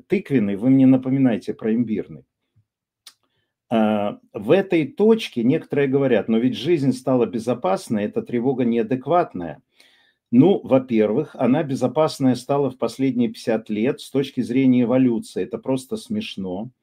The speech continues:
Эволюция не успевает мигнуть, не то что внести какие-то изменения. А, во-вторых, почитайте новости. Намного ли она стала безопасность-, безопаснее и надолго ли?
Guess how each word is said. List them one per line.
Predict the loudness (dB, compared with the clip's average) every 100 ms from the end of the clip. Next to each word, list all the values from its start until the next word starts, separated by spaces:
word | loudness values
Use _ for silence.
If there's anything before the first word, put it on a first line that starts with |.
| _ _ _ _
Эволюция | 0 2 0 0 4
не | 4
успевает | 4 -2 -2 0 0 0
мигнуть, | 0 0 2 2 2 0
не | 0
то | 0 -4
что | -4
внести | -2 -2 -2 -8
какие-то | -6 -8 -6 -8 -4 -4
изменения. | -4 -6 -8 -12 _ _ _ _ _ _ _ _ _ _
А, | -4 0 0 0
во-вторых, | -2 0 0 0 -4 _
почитайте | -6 -2 0 0 0 2
новости. | 2 2 -2 -10 -14 -14 -16 _
Намного | 0 2 4 2 2
ли | 2
она | 2 2
стала | -2 -2 0 0
безопасность-, | -4 -2 -2 -2 -8 -10 -20 -20 -20 _
безопаснее | -10 -6 -6 -6 -10 -12 -20 -20 -12
и | -8
надолго | -4 -6 -2 -2 -2 -8 -12
ли? | -12